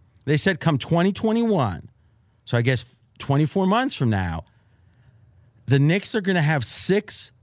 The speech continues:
players on a rookie deal at that point still, and two max slots open.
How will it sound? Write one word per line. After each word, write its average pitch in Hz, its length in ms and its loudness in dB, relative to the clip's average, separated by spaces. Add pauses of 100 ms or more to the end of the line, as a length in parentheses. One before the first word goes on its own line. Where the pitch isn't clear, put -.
(120)
players 156 480 0
on 131 220 0
a 123 40 2
rookie 131 440 0
deal 117 380 0
at 98 80 -4
that 92 260 -6
point 90 320 -6 (240)
still, 110 580 -2 (680)
and 175 640 2 (640)
two 214 280 2
max 170 360 0
slots 156 680 -2
open. 120 380 -2